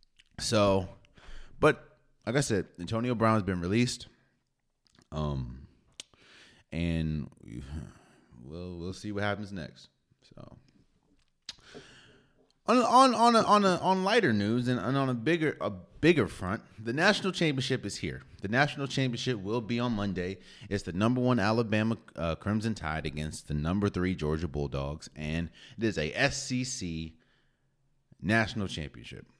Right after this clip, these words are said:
Now, for people that are saying that it's S E C bias, no. I mean, you had a Big Ten team in the Final Four in Michigan. Then you had an F B S team in, in Cincinnati. Like,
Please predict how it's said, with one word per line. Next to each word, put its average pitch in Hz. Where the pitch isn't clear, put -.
Now, 117
for 107
people 135
that 95
are 90
saying 107
that 85
it's 82
S 87
E 90
C 85
bias, 92
no. 82
I 104
mean, 107
you 101
had 123
a 87
Big 113
Ten 98
team 85
in 82
the 73
Final 87
Four 80
in 78
Michigan. 80
Then 107
you 113
had 98
an 95
F 113
B 92
S 95
team 85
in, 78
in 82
Cincinnati. 85
Like, 78